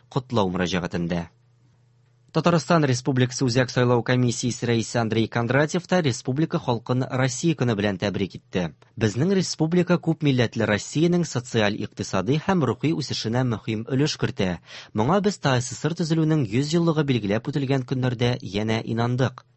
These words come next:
Россия көне быел илебезнең төп законына төзәтмәләр кертү буенча тарихи тавыш бирүгә әзерлек тәмамланып килгән вакытка туры килде.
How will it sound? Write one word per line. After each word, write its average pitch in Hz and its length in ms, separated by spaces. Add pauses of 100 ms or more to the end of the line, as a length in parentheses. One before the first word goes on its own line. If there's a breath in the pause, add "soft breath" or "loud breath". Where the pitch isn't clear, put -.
Россия 110 460
көне 190 260
быел 117 380
илебезнең 107 640
төп 151 160
законына 147 500
төзәтмәләр 110 540
кертү 98 260
буенча 98 580 (300 loud breath)
тарихи 110 460
тавыш 135 480
бирүгә 160 340
әзерлек 104 540
тәмамланып 110 640
килгән 113 320
вакытка 110 400
туры 95 220
килде. 87 420